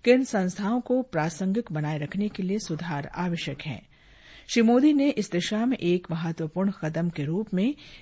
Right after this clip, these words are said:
जी ट्वेंटी में स्थायी सदस्य के रूप में अफ्रीकी संघ को शामिल किए जाने का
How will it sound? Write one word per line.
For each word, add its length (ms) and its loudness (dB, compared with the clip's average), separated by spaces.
जी 180 2
ट्वेंटी 420 2
में 260 2
स्थायी 420 -2
सदस्य 480 -4
के 120 -8
रूप 300 -2
में 260 0
अफ्रीकी 460 -2
संघ 300 -4
को 180 -6
शामिल 380 -6
किए 200 -8
जाने 340 -4
का 160 -8